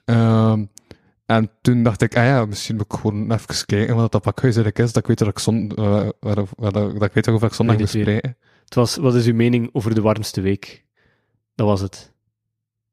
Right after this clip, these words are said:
Speaker 1: Ja, ik heb echt random, bij random bericht te sturen,
Speaker 2: Ja.
Speaker 1: het verveling waarschijnlijk, denk
Speaker 2: Ja,
Speaker 1: ik.
Speaker 2: gewoon,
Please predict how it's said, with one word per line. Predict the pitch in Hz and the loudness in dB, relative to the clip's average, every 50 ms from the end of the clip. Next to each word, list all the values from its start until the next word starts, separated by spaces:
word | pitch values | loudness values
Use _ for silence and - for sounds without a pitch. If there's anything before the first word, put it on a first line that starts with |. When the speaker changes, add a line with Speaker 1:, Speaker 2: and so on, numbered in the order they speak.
| _ _ _ _ _ _ _ _ _ _ _ _ _ _ _ _ _ _ _ - _ _ _ _ _ | _ _ _ _ _ _ _ _ _ _ _ _ _ _ _ _ _ _ _ -20 _ _ _ _ _
Speaker 1:
Ja, | - 127 117 113 | -14 -6 -2 -2
ik | 113 117 - | -2 -2 -2
heb | 117 104 | -2 -2
echt | 107 107 - - | -2 -4 -4 -2
random, | - 110 123 135 131 127 117 | -2 0 0 0 0 -2 -2
bij | 104 117 123 131 | 0 0 2 2
random | 127 131 131 131 123 | 2 2 0 0 0
bericht | 110 110 117 117 | 0 0 -2 -2
te | - | -4
sturen, | 135 - - 147 120 | -4 -2 0 2 2
Speaker 2:
Ja. | 117 | 2
Speaker 1:
het | 127 123 | 0 -2
verveling | 117 95 - 107 127 143 123 | -2 -2 0 0 0 0 0
waarschijnlijk, | 113 98 92 - - 101 101 101 92 | -2 -4 -6 -6 -8 -6 -6 -6 -4
denk | - 117 110 | -4 -2 -2
Speaker 2:
Ja, | 113 | 0
Speaker 1:
ik. | 113 | 0
Speaker 2:
gewoon, | 120 127 131 135 | 2 2 2 2